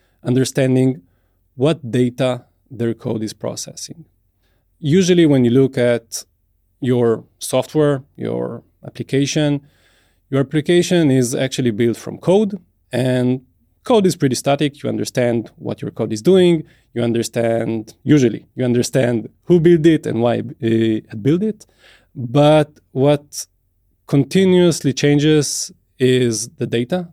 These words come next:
that the code is processing and also the environment, the infrastructure on which the application is running. And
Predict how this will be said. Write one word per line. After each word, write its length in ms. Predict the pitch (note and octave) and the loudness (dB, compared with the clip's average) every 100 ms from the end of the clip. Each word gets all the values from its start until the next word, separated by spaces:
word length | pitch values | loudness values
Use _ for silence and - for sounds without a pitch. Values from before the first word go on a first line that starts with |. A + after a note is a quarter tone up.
| - | -10
that 120 | B2+ | -8
the 80 | C3 | -4
code 220 | D3+ C#3 | -2 -4
is 80 | C3 | -4
processing 720 | D#3 D3+ D#3+ - D#3+ D3+ F3 | -6 -4 -4 -2 -2 -2 -4
and 140 | D3 D3 | -6 -2
also 600 | C#3+ D3 D#3+ D#3+ D#3+ D#3+ _ _ _ | -2 -2 0 0 0 -4 _ _ _
the 120 | C3+ D3 | 0 2
environment, 640 | D#3 D#3+ E3 C#3+ A2+ - - - | 4 2 2 2 0 -6 -18 -14
the 180 | G#2+ | -8
infrastructure 800 | B2 B2 - C#3 D3 C3+ - C3+ | -4 -4 -4 -6 -6 -4 -2 -2
on 140 | A#2 A2+ | 0 0
which 220 | A#2 - | -2 -4
the 60 | A2 | -10
application 500 | - - A#2 - A2 | -10 -10 -10 -10 -8
is 140 | G#2+ | -6
running. 280 | A2 A#2+ B2+ _ _ _ _ - _ _ _ _ _ | -8 -8 -14 _ _ _ _ -20 _ _ _ _ _
And 640 | B2+ C3 C3 C3 C3 B2 | -4 -2 0 0 0 -2